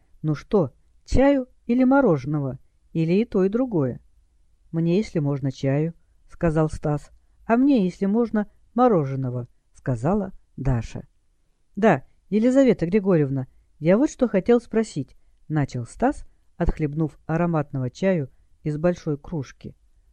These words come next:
"Вы случайно не знаете, кто живет в квартире у нас за стенкой?" "Мы",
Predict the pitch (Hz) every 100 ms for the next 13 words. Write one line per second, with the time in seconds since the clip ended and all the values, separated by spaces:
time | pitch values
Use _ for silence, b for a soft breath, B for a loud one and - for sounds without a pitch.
0 | _ - _ 139 156 175 175 180 170 160
1 | 180 185 220 240 170 151 143 _ - -
2 | 269 190 160 147 - 170 - 156 - 165
3 | 165 147 156 190 - 127 - 127 - _
4 | _ _ _ 214 220 170 214